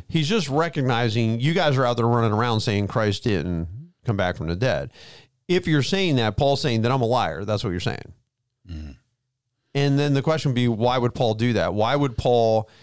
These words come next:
Speaker 1: get practic-, you know, get stoned at one point, get beaten, get in prison, all the
Speaker 2: Mm-hmm.
Speaker 1: nasty things that happened to him, been twice shipwrecked? What was the point of all that if there's no resurrection?
Speaker 2: Right.
Speaker 1: I'm
Speaker 2: Yeah.
Speaker 1: a liar.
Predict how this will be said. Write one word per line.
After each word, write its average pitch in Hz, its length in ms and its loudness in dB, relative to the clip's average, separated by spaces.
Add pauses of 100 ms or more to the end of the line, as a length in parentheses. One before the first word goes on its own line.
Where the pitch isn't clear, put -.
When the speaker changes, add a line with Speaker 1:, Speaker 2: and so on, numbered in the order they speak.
(280)
Speaker 1:
get 120 280 -2
practic-, 120 540 -2
you 131 140 -2
know, 113 120 2
get 113 220 -4
stoned 127 500 2
at 110 160 0
one 98 280 -2
point, 98 460 -2 (200)
get 120 420 -4
beaten, 107 600 -2
get 123 240 0
in 117 120 -2
prison, 104 720 0
all 120 180 2
the 139 80 0
Speaker 2:
Mm-hmm. 123 60 0
Speaker 1:
nasty 120 360 -2
things 113 320 0
that 104 80 -4
happened 107 320 -2
to 98 60 0
him, 101 100 0
been 120 160 0
twice 135 300 0
shipwrecked? 90 560 -2 (400)
What 143 200 2
was 147 140 0
the 131 60 -2
point 139 320 0
of 101 80 -2
all 80 200 -2
that 76 380 -4 (360)
if 135 120 0
there's 120 200 0
no 120 120 2
resurrection? 104 800 -2 (400)
Speaker 2:
Right. 78 300 -12 (840)
Speaker 1:
I'm 117 140 2
Speaker 2:
Yeah. - 20 4
Speaker 1:
a 127 40 4
liar. 117 460 -2